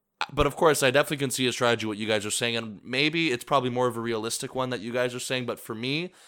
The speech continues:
if I was putting it together, I'm pitching simple. I'm trying to finish him right away with game one and game two.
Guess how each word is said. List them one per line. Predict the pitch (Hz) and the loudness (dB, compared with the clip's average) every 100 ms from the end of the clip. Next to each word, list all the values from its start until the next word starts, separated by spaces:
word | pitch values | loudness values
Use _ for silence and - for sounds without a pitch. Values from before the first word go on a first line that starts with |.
| - - | -14 -4
if | 113 | 0
I | 117 123 | 4 4
was | 127 | 2
putting | - 131 131 | 0 -4 -2
it | 127 | -4
together, | 127 123 127 139 135 - _ - | -2 0 2 0 -2 -12 _ -2
I'm | 113 | -2
pitching | 120 131 - 117 | -2 -6 -6 -6
simple. | - 120 120 120 113 - | -4 -4 0 0 -2 -6
I'm | 104 98 | -10 -8
trying | - 120 | -6 -4
to | 107 | -4
finish | - 110 104 | -4 -2 -2
him | 107 101 | -2 0
right | 104 | 0
away | 101 104 104 | 2 0 0
with | 95 - | -4 -6
game | 98 | -6
one | 95 98 | -4 -6
and | 95 | -6
game | 92 90 | -8 -8
two. | - 123 135 | -2 2 2